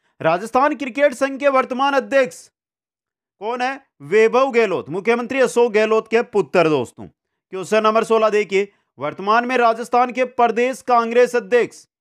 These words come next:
राजस्थान के प्रदेश कांग्रेस अध्यक्ष कौन है दोस्तों? गोविंद सिंह डोटासरा, जो शिक्षा मंत्री थे पहले वो।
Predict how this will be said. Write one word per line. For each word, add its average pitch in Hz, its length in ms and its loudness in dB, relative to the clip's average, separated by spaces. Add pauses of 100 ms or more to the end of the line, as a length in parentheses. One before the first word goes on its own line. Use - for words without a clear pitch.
(440)
राजस्थान 202 420 -8
के 240 140 -2
प्रदेश 233 380 0
कांग्रेस 226 480 2
अध्यक्ष 202 420 -2
कौन 226 240 2
है 247 80 4
दोस्तों? 233 340 2 (320)
गोविंद 208 500 -2
सिंह 226 280 -8
डोटासरा, 180 640 0
जो 151 140 -4
शिक्षा 196 300 -4
मंत्री 185 280 -2
थे 185 140 -2
पहले 170 240 0
वो। 120 160 -4